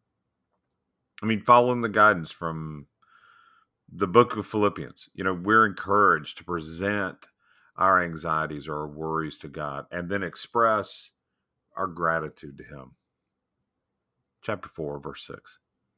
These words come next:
And through this, this discipline of gratitude and thankfulness, we get led further into real trust.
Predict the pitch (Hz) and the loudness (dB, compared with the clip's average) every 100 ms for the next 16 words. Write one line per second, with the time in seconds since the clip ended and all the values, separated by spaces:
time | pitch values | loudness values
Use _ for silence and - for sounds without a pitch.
0 | _ _ _ _ _ _ _ _ _ _ | _ _ _ _ _ _ _ _ _ _
1 | _ _ - 113 - _ _ _ - 123 | _ _ -8 -8 -8 _ _ _ 2 4
2 | 131 113 135 98 104 - - - _ _ | 6 6 8 6 4 -2 -6 -16 _ _
3 | _ _ 95 104 95 90 123 127 127 120 | _ _ -2 0 -2 -2 2 2 2 -4
4 | - 117 107 82 78 90 90 110 120 - | -4 -2 -2 -4 -4 -2 2 2 0 -4
5 | 123 123 104 80 - _ _ 87 107 110 | -4 -4 -4 -6 -12 _ _ -10 -10 -6
6 | 123 123 127 131 - - _ _ _ _ | -6 -4 -6 -8 -12 -18 _ _ _ _
7 | 90 90 131 127 117 104 113 113 101 92 | -20 -2 0 2 0 4 6 6 6 2
8 | 90 - _ _ _ _ _ _ _ - | -2 -12 _ _ _ _ _ _ _ 2
9 | 127 120 110 107 104 92 95 90 95 90 | 4 6 4 2 0 -4 -8 -6 -4 -6
10 | - 90 85 80 - - | -6 -2 0 -2 -6 -18